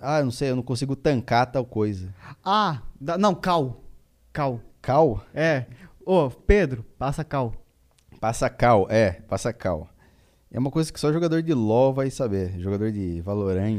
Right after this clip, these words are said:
Speaker 1: essas
Speaker 2: Cara, quem joga sabe o que é passar cal
Speaker 1: Pa-
Speaker 2: online.
Speaker 1: Passa cal.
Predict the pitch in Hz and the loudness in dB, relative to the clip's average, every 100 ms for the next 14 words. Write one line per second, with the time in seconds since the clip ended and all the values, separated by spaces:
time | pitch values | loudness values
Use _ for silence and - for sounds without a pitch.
0 | 92 98 95 98 208 185 233 247 202 214 | -6 -12 -4 -2 -2 -2 -2 0 2 2
1 | 226 196 185 185 196 190 185 185 - 147 | 0 -2 -2 -2 -4 -2 -4 -4 -4 -4
2 | 123 160 175 156 135 123 98 - - - | -2 0 2 2 -2 -4 -8 -12 -20 -20
3 | _ _ _ _ _ _ _ _ _ - | _ _ _ _ _ _ _ _ _ -12
4 | 101 - 107 - 85 87 | -10 -8 -12 -10 -10 -10